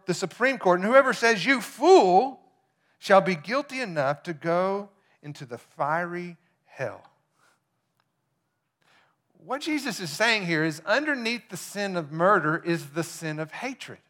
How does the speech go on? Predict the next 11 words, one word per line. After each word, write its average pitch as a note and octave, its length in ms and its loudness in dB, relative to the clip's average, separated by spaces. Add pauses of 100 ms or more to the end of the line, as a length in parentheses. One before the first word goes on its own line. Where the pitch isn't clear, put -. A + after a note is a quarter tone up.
(1080)
Before B3+ 320 0
taking A#3 340 -6
someone's G3 460 -2
life, A3 340 2
you A3+ 120 -6
have G#3+ 260 -6
to G3 100 -4
disregard F#3 960 2
their F#3+ 140 0
human F#3+ 500 -8
dignity. F3+ 640 -4